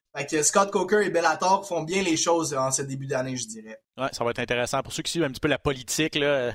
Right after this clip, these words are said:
Speaker 2: et les, les jeux de coulisses des arts martiaux mixtes, il y a une féroce compétition. Et là, ben, on passe vraiment à, à l'autre niveau avec, avec C B S cette fin de semaine. À suivre donc. En compétition de ce combat, de, de, de ce gala-là, ben, le gala de l'U F C du côté de,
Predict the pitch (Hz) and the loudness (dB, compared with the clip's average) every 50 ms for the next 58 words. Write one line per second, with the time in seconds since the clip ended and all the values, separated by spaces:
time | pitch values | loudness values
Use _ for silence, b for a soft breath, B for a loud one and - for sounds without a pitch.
0 | - - - - 127 117 - - - - 123 120 123 127 127 135 107 - - - | -8 -12 -14 -14 -12 -12 -12 -12 -12 -10 -6 -4 -2 0 0 0 0 -2 -4 -4
1 | - 151 143 147 160 135 131 127 135 131 131 127 - - 131 123 123 135 139 - | -2 -2 0 0 2 2 2 0 0 0 0 -4 -4 -4 -6 -4 -2 -2 -4 -2
2 | - 120 123 120 113 - 143 135 143 160 - - 131 123 - 127 - - - - | -4 -6 -6 -6 -2 0 0 2 2 0 -2 -2 -8 -4 -4 -4 -4 -4 -4 -2
3 | 135 139 135 123 123 127 120 92 - - B B B B B B B B B B | 0 0 2 2 2 2 0 -2 -6 -8 B B B B B B B B B B
4 | B B B - 120 110 - 127 139 131 - 127 120 123 123 131 131 131 123 117 | B B B -6 -2 4 4 4 4 4 0 0 0 0 2 2 0 2 2 2
5 | 113 110 107 110 110 110 110 113 113 - 123 117 117 123 117 127 123 117 117 123 | 0 0 0 0 0 0 0 0 0 0 0 0 0 0 -2 -2 -2 0 2 2
6 | 120 113 110 - - 113 104 101 107 117 110 104 - - - 120 113 113 113 113 | 2 2 0 -2 -2 -2 -2 0 0 -2 -2 -2 -4 -4 -4 -2 -2 0 0 0
7 | 113 104 - - 117 101 - - 123 - - 123 120 113 - 120 117 120 120 117 | 0 0 -2 -2 -4 -4 -2 -2 -4 -2 -2 -4 -2 -2 -2 0 0 0 -2 -4
8 | 107 B B B B B B B B B 151 156 - - 180 180 156 143 147 147 | -6 B B B B B B B B B -2 -2 -2 -2 -2 0 2 2 2 0
9 | 139 131 113 - - B B B B B B B B 160 165 - 180 180 - 190 | -2 -4 -6 -10 -14 B B B B B B B B 2 2 2 0 0 0 0
10 | 180 - - - 196 190 202 190 165 147 - - 151 156 156 156 151 147 143 139 | -2 -2 -2 0 0 0 0 0 -2 -2 0 0 -2 0 2 2 2 2 0 0
11 | 143 143 135 139 135 135 135 135 127 127 143 139 139 135 135 143 156 170 175 151 | 0 0 0 0 -2 0 0 0 2 2 2 2 2 2 2 2 2 0 2 0
12 | 127 120 117 107 _ B B B B B B B B - 127 131 127 120 127 135 | 0 -2 -2 -4 _ B B B B B B B B -2 0 0 0 2 2 2
13 | 135 147 139 127 135 127 120 127 135 143 131 - - - 156 156 156 156 143 - | 2 2 0 0 0 0 0 0 0 0 0 0 0 0 0 0 0 0 -2 -6
14 | - - 139 123 120 - - 139 139 127 123 123 120 117 117 | -8 -4 -4 -4 -2 -2 -2 -2 -2 0 0 2 2 2 0